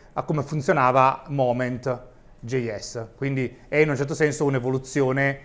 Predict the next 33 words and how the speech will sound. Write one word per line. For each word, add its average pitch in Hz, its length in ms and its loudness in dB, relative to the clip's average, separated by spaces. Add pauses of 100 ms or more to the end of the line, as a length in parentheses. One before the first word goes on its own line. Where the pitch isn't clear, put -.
(220)
eh, 117 320 -2
futura 131 680 2
coerente. 107 540 -4 (160)
Esistono 208 480 6
poi 185 220 8
altre 160 540 10
librerie 143 480 2
tipo 123 220 -6
Luxon 135 800 0 (220)
o 131 200 2
questa 139 520 2
Date 135 500 0
F - 160 -4
N 135 240 0
S 131 360 -2 (400)
che 147 440 0 (720)
permette 165 380 2
di 156 60 0
fare 156 200 6
confronti 156 460 -2
da 143 100 4
date 139 320 4
in 139 80 -2
maniera 139 360 2
puramente 147 680 -2
funzionale 139 880 2
e 123 80 -8
quindi 127 360 -6
usa 143 200 -4
solo 165 400 2
unicamente 127 460 -4
metodi 117 260 -6
funzionali 175 560 0